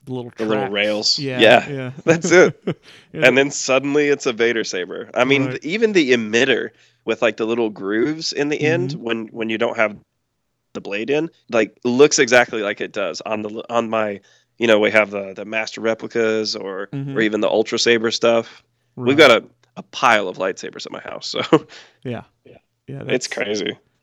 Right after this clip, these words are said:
Speaker 1: Yeah, that's, um, I actually have the, the emitter portion or the shroud or whatever you call that,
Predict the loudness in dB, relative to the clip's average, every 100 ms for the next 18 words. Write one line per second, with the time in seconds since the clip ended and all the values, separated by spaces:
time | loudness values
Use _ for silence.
0 | _ _ -10 -8 -8 -10 -10 -10 -10 -10
1 | -12 -12 -12 -12 -10 -12 -8 -8 -8 -10
2 | -12 -12 -12 -12 -10 -10 -10 -10 -12 -12
3 | -14 -14 -16 -16 -16 -14 -14 -14 -18 -20
4 | -20 -20 _ _ _ _ _ _ -20 -12
5 | -10 -10 -12 -14 -14 -14 -16 -16 -14 -12
6 | -12 -14